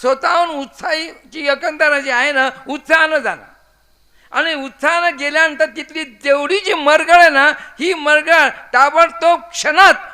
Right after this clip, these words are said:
उडवून टाकणं. आणि चैतन्याचा जो पाझर आहे, पाझर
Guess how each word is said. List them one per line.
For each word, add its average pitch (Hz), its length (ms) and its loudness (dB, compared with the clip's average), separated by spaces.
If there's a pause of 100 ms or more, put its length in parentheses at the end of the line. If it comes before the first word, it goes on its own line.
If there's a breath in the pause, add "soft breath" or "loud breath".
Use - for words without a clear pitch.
(120)
उडवून 339 320 0
टाकणं. 180 320 -2 (920)
आणि 214 220 -10 (200)
चैतन्याचा 269 920 -4
जो 240 160 -6
पाझर 226 500 -8
आहे, 220 100 -10
पाझर 185 440 -14